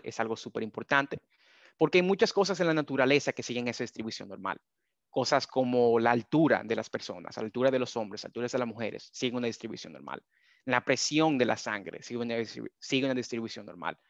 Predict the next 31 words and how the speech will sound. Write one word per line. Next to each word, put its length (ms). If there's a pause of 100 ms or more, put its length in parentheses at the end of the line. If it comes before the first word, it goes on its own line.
(380)
Eh, 460
el, 340
el 180
ritmo 260
del 120
corazón 480
sigue 140
una 100
distribu-, 380 (100)
una 160
distribución 520
normal. 280 (640)
Eh, 460 (540)
en, 420
en 140
una, 680
en 120
una 180
fábrica, 580 (360)
las 220
piezas, 680 (100)
cuando 280
a 60
veces 440 (240)
no 320
siempre 440
van 180
a 40
ser 160
exactamente 800
igual, 320